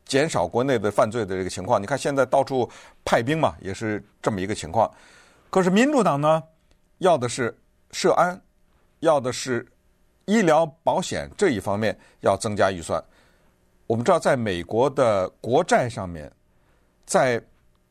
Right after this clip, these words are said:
当中的组合中最高的那一部分，反而就是叫做 safety net，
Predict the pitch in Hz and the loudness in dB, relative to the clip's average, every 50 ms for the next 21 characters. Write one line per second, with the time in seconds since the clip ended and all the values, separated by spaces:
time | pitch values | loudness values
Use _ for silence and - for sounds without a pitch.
0 | _ _ _ _ _ _ _ - 196 202 202 202 196 196 208 208 202 185 156 131 | _ _ _ _ _ _ _ 0 0 0 0 -2 -6 -6 -6 -6 -4 -2 -2 -4
1 | 120 - - 139 113 95 85 71 - 117 147 156 - 170 170 165 - - 226 180 | -4 -4 -8 -6 -6 -6 -8 -8 -2 -2 -2 0 0 -4 -6 -6 -4 0 0 0
2 | 139 - - - 233 240 240 196 165 160 131 120 104 92 95 101 - 107 92 95 | 0 0 0 2 2 4 2 2 0 -2 -4 -4 -6 -8 -8 -10 -10 -12 -12 -10
3 | 90 82 - _ _ _ _ _ _ _ _ - - - 120 92 92 110 131 143 | -12 -14 -14 _ _ _ _ _ _ _ _ -8 -4 -2 0 0 2 0 0 0
4 | - 196 151 117 - 107 98 - - - 110 98 92 - 98 90 85 - _ _ | 2 0 0 0 0 -6 -8 -8 -2 0 0 0 0 -2 -2 -2 -2 -4 _ _
5 | _ _ _ _ _ _ _ - - - - 143 143 135 - - 101 92 90 104 | _ _ _ _ _ _ _ -12 -6 0 0 0 0 0 -2 -4 -4 -2 0 0
6 | 101 - | 0 0